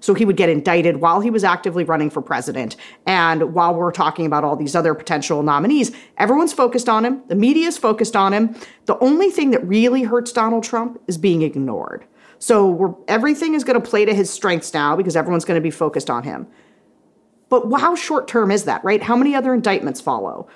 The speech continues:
What is the dynamic of those? Are people as willing to defend him on those? You know, how, what is the strength of even this indictment? It's not unsealed yet. We don't know. I think that the idea that this wins him the nomination takes the analysis, the true analysis of the fact that this helps him in the short term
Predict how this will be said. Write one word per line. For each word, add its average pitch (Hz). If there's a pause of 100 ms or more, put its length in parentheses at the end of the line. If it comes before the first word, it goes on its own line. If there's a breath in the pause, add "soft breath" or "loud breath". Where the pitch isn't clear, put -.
(100)
What 220
is 254
the 294
dynamic 220
of 156
those? 160
Are 175
people 214
as 175
willing 190
to 202
defend 240
him 160
on 123
those? 120 (320 loud breath)
You 202
know, 165
how, 151
what 190
is 240
the 233
strength 220
of 190
even 202
this 240
indictment? 139
It's 135
not 233
unsealed 233
yet. -
We 160
don't 220
know. 262 (340 loud breath)
I 226
think 277
that -
the 220
idea 202
that 254
this 226
wins 190
him 190
the 165
nomination 151 (240 loud breath)
takes 240
the 247
analysis, 165
the 202
true 330
analysis 214
of 185
the 185
fact 175
that 165
this 151
helps -
him 185
in 170
the 151
short 165
term 175